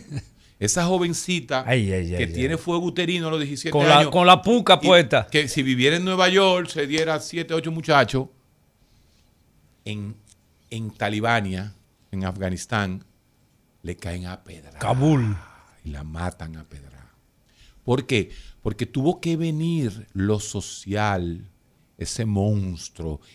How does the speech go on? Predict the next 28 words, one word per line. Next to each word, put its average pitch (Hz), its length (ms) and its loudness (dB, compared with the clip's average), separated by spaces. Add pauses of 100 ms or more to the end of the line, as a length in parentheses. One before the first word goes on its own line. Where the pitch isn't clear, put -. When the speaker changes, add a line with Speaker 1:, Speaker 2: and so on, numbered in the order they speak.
(120)
Speaker 2:
ese 104 300 -6
dios 104 480 2
monstruoso, 90 1600 -2 (840)
y 95 140 0
prohibirle 92 880 -2
a 80 40 -10
la 78 140 -10
mujer 76 460 -12 (760)
que 104 140 -2
tenga 92 340 -6
sexo. - 460 -10 (1160)
Ahí - 320 -4
viene 123 460 -4 (840)
uno 165 320 -4
de 151 100 -4
los 131 140 -4
grandes 120 300 -4
nacimientos. 113 440 -6
Hay - 60 -10
que 123 80 -8
volver 127 260 -4
al 131 80 -2
malestar 95 400 -4
de 98 80 -4
la 92 100 -4
cultura 85 420 -10
de 76 100 -12
Freud. 73 340 -16